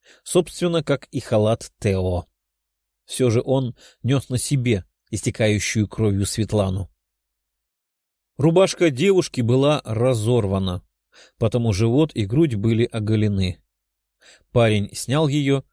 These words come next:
и накрыл девушку, после чего принялся исследовать её тело с помощью магии.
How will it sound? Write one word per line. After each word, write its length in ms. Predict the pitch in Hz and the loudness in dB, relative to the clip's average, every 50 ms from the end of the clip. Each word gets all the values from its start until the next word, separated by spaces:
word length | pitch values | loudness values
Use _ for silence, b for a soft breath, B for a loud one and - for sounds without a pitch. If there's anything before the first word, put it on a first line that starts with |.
| _ _ _ | _ _ _
и 80 | - 185 | -4 -2
накрыл 440 | 185 190 - - 143 147 143 135 _ _ _ - | -2 -2 0 2 2 2 2 2 _ _ _ -6
девушку, 640 | 117 107 113 101 95 95 - - - 98 95 98 - _ _ _ _ _ _ _ _ _ _ _ _ _ _ _ _ _ _ _ _ _ _ | -2 0 0 0 0 -2 -6 -8 -6 -6 -6 -6 -8 _ _ _ _ _ _ _ _ _ _ _ _ _ _ _ _ _ _ _ _ _ _
после 320 | - - 127 123 - 117 92 | -2 0 0 0 0 -4 -6
чего 420 | - - 101 92 101 127 151 151 b b b b b b - | -4 -4 -4 -2 0 -2 -2 -2 b b b b b b -4
принялся 440 | 156 160 180 185 - - 214 208 196 | -2 -2 -2 -2 -2 0 2 2 2
исследовать 500 | 180 - - 175 185 170 170 165 - - | 2 0 0 0 2 2 2 0 0 -2
её 200 | 143 135 135 127 | 0 0 0 0
тело 340 | - - 156 160 156 151 143 | -2 0 0 2 2 2 0
с 80 | - | -2
помощью 480 | - - 113 110 117 - - - 117 110 | -4 -4 -2 -2 -2 -2 -2 -2 -2 0
магии. 680 | 113 110 107 101 95 90 98 92 92 90 87 87 - | 0 0 0 0 0 0 -2 -2 -2 -2 -4 -6 -8